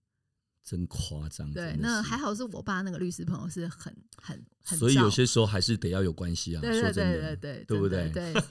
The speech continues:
Speaker 2: 对，对，要是没有他的话，我们可能钱都拿不回来。
Speaker 1: 哇，厉害，厉害。
Speaker 2: 对。
Speaker 1: 这个，这个真的是可能，我相信这也不是很多人都听到这样的一个，这个分享哦。我觉得这，
Speaker 2: 对。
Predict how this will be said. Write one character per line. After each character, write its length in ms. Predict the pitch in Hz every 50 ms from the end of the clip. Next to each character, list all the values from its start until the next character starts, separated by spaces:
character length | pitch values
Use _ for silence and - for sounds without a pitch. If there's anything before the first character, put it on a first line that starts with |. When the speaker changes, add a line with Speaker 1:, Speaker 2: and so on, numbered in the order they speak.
| - 151 -
Speaker 2:
对， 180 | - 226 190 185
对， 120 | 208 185
要 120 | 254 285 302
是 80 | 339
没 80 | 330 320
有 140 | 294 220 -
他 160 | 233 247 214
的 60 | 214
话， 140 | 247 254 202
我 60 | 175
们 140 | 156 160 190
可 80 | -
能 100 | 196 -
钱 160 | - - 165 131
都 100 | 170 175
拿 100 | 180 - - -
不 60 | -
回 160 | - - - - -
来。 120 | - - _ _ _ -
Speaker 1:
哇， 220 | - 131 120 110 87 85
厉 200 | 113 120 123 117
害， 140 | 117 110 104
厉 160 | 107 113 113
害。 100 | 107 101
Speaker 2:
对。 80 | 185 185
Speaker 1:
这 80 | 175 170
个， 100 | 151 139
这 200 | - - 175 170
个 100 | 160 139
真 160 | - 160 151
的 80 | 147
是 240 | 131 - 143 139 131
可 160 | 120 - 123
能， 340 | 107 104 107 107 113 117 117 113 - - _ -
我 100 | - 104
相 160 | 135 139 143
信 240 | 139 139 135 127 127
这 220 | 139 135 123 120
也 100 | 117 113
不 120 | - -
是 180 | 117 107 147 139
很 140 | 127 117 107
多 140 | 127 123 120
人 80 | 117 113
都 100 | 123 123
听 180 | - 127 123
到 160 | 127 135 123
这 120 | 117 117 135
样 100 | 127 113
的 100 | 107 104
一 120 | 110 110
个， 200 | 107 110 107 104
这 120 | 104 - 113
个 100 | 110 104
分 240 | - 113 110 117
享 240 | 113 107 104 82 78
哦。 60 | 76
我 120 | 76 78 85
觉 100 | 90 113
得 60 | 117
这， 160 | 104 131 131
Speaker 2:
对。 100 | 104 98